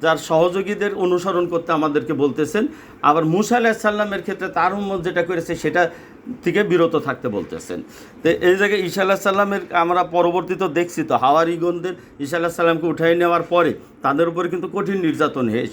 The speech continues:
এসেছিল। আহ, ওনারা কিন্তু ওখান থেকে তারা হিজরত করে বিভিন্ন জায়গায় বিক্ষিপ্ত বিচ্ছিন্ন হয়ে চলে যান। তাদেরকে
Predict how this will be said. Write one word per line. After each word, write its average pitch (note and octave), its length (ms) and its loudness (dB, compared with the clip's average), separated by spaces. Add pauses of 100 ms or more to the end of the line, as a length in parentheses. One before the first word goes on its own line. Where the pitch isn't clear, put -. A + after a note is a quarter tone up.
এসেছিল। A2+ 420 -4
আহ, - 540 -2
ওনারা D#3+ 280 4
কিন্তু F3 260 -4
ওখান E3 260 -2
থেকে E3 280 -2 (260)
তারা D#3+ 200 0
হিজরত D3+ 420 0
করে E3+ 160 2
বিভিন্ন E3 360 2
জায়গায় D#3+ 260 0
বিক্ষিপ্ত D#3+ 460 -4
বিচ্ছিন্ন E3 520 0
হয়ে D#3 160 2
চলে C3+ 300 2
যান। F2+ 180 -4 (340)
তাদেরকে D3+ 580 0